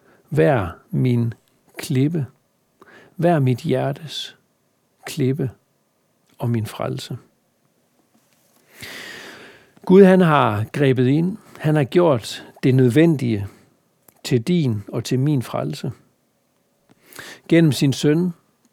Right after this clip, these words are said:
Jesus Kristus, så gjorde Gud det nødvendige, det, der skulle til for at frelse mig. For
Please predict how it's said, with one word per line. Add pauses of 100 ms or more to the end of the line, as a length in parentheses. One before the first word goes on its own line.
(140)
Jesus
Kristus, (1400)
så
gjorde
Gud (840)
det
nødvendige, (540)
det,
der
skulle
til (760)
for
at
frelse (220)
mig. (1300)
For